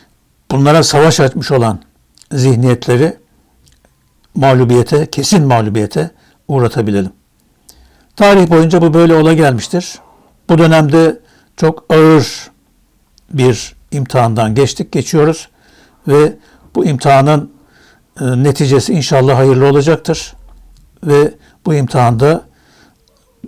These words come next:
anlatmaya çalıştığımız manalar çerçevesinde bir duruş ortaya koyabilenler inşallah zaferi göğüsleyeceklerdir. Burada hiçbir şekilde şüpheye mahal yok,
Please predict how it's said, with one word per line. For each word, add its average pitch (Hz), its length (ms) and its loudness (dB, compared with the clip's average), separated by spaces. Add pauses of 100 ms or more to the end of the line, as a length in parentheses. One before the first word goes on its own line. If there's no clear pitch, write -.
(160)
anlatmaya 135 500 0
çalıştığımız 131 600 -2
manalar 120 580 0
çerçevesinde 120 760 -4
bir 123 160 -4
duruş 127 260 0
ortaya 113 420 -4
koyabilenler 113 720 -2 (520)
inşallah 135 600 -2 (540)
zaferi 135 640 0 (440)
göğüsleyeceklerdir. 117 1120 -2 (680)
Burada 143 380 0 (1040)
hiçbir 147 280 -6
şekilde 131 420 -4
şüpheye 123 460 0
mahal 113 300 -2
yok, 151 260 -2